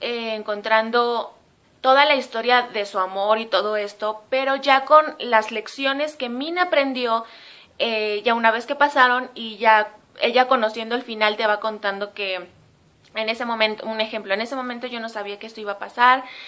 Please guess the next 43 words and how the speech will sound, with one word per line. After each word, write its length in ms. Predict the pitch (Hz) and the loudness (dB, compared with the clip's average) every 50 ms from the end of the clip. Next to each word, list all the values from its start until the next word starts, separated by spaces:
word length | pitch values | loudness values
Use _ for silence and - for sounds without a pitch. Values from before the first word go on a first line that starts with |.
| - - - - - | -18 -20 -20 -14 -6
yo 140 | 226 247 247 | -4 -2 -2
lo 100 | 247 247 | -2 -2
único 280 | 254 254 240 247 233 | -4 -6 -8 -8 -10
que 120 | 233 214 214 | -8 -10 -10
sentí 760 | 208 196 202 196 - 240 247 254 254 262 262 254 247 247 240 - | -10 -12 -12 -12 -12 -10 -10 -8 -8 -8 -6 -6 -8 -8 -10 -10
fue 260 | - 220 214 214 220 | -10 -8 -8 -8 -8
felicidad 720 | 226 220 214 208 - 202 190 208 233 254 254 247 240 214 | -10 -10 -12 -12 -12 -4 0 2 2 4 4 2 0 -4
y 100 | 214 220 | -8 -10
esto 200 | 220 220 - 202 | -10 -10 -10 -12
y 80 | 190 | -8
el 80 | 190 226 | -6 -4
otro, 380 | 254 254 254 254 247 247 247 - | -4 -4 -4 -6 -8 -8 -8 -8
qué 120 | 240 220 | -10 -10
tonta 280 | 220 208 202 202 208 196 | -8 -10 -8 -8 -8 -8
de 100 | 190 202 | -8 -8
mí", 240 | 254 285 277 277 - | -8 -8 -8 -6 -6
cositas 400 | 269 277 277 294 - 320 320 254 | -6 -6 -4 -2 0 0 0 0
así, 200 | - - 180 175 | -4 -10 -6 -6
¿no? 160 | 190 240 339 - _ _ - - - - - - - | -6 -6 -6 -8 _ _ -20 -20 -20 -18 -20 -6 -4
Entonces 520 | - 226 226 247 247 262 254 294 294 294 - | -4 0 2 2 2 2 2 -2 -6 -4 0
creo 260 | 294 285 269 269 269 | 2 2 2 2 2
que 800 | 277 277 277 277 285 277 262 240 240 - - - - - - - _ - | 2 4 4 6 6 4 2 0 0 -2 -6 -10 -14 -16 -20 -16 _ -2
es 180 | 254 254 - 262 | -2 0 2 2
algo 320 | 240 247 247 277 285 294 | 2 2 2 0 -2 -2
que 420 | - 277 247 226 202 - - - - _ _ _ _ _ _ | -2 0 0 2 0 0 -2 -6 -14 _ _ _ _ _ _
me, 240 | 220 226 220 175 - - | -8 -4 -4 -4 -4 -2
me, 180 | 233 233 214 | -2 -2 -2
me 220 | 208 226 220 220 226 | -2 -2 -4 -4 -2
fascinó. 560 | 226 214 214 - 220 214 214 214 214 214 220 | -2 -2 -2 -2 -6 -2 2 4 6 6 6
El 100 | 233 277 | 6 4
libro 200 | 269 240 247 269 | 0 0 0 0
se 120 | 277 285 - | 0 0 0
te 120 | - 190 | 2 2
va 80 | 196 202 | 2 2
muy 180 | 226 262 269 | 2 0 0
rápido 400 | 254 240 214 214 - 262 262 254 | 4 4 4 4 4 0 -4 -2
también 340 | 262 202 190 196 196 190 196 | -2 -2 -2 -2 -6 -10 -10
por 180 | - - 226 220 | -8 -6 -4 -2
lo 120 | 226 202 | -2 -4
mismo, 340 | 196 190 190 - 180 170 - | -4 -6 -10 -12 -12 -6 -4
por 100 | 202 180 | -2 -2
el 80 | 196 202 | -2 -4
formato. 600 | - 185 175 180 190 196 196 - 226 269 285 | -8 -10 0 2 2 2 4 2 -2 -2 -4